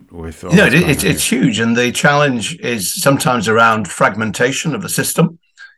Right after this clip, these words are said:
Speaker 2: Got a lot of different actors in the system with, you know, hospitals, with community trusts, with, uh, community nursing teams, with social care. And, um, you know, there's some very moving moments. One of the,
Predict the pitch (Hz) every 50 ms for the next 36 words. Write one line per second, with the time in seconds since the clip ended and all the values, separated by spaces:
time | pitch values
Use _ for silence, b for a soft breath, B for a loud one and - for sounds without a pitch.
0 | B - - 117 110 113 120 127 139 139 135 107 92 117 110 - - 127 117 131
1 | 131 - - - - 113 107 101 90 - - - _ _ _ _ _ _ - 113
2 | 107 98 - - 175 165 - - - 165 147 143 127 120 87 - 104 98 - -
3 | - - - - - - - - 98 95 95 - - _ - - 127 123 - -
4 | - 147 135 131 127 127 120 - - 107 - - - - - 117 120 131 127 -
5 | - 107 - - - - - - - - - - - - - - - - B B
6 | B B B B B B B - - 107 101 85 - - - 120 104 98 - -
7 | - 123 117 - 110 107 120 131 135 131 - 135 117 - - 135 127 123 123 123
8 | 120 98 104 101 95 - _ _ - - - - 139 131 - 139 117 - - 131
9 | 127 127 131 - - _ b b b b b b b b b b b b - -
10 | 123 120 120 120 117 113 104 104 113 123 123 127 120 117 117 117 120 120 107 -
11 | b b b b b b b b b b - 143 127 113 120 - 123 120 - -
12 | 143 120 110 104 120 131 135 135 123 123 139 151 156 151 131 135 127 123 120 120
13 | 147 175 202 185 110 104 104 87 - - - - 135 131 123 110 117 117 117 104
14 | -